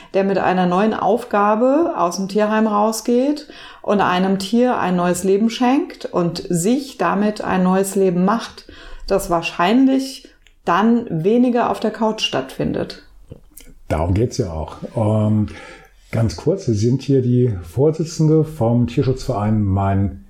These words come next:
Speaker 2: Quatsch, Kind, ich mein, e V und die Leiterin des Tierheims in Gelnhausen.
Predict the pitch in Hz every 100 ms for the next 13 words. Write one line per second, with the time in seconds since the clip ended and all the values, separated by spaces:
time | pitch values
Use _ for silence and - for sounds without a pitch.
0 | - 104 - - 156 82 78 113 - 123
1 | 107 139 226 - - - - _ 143 165
2 | 170 - 110 107 110 113 101 - 113 104
3 | 104 104 98 - - 98 98 95 113 113
4 | 92 90 80 85 80 78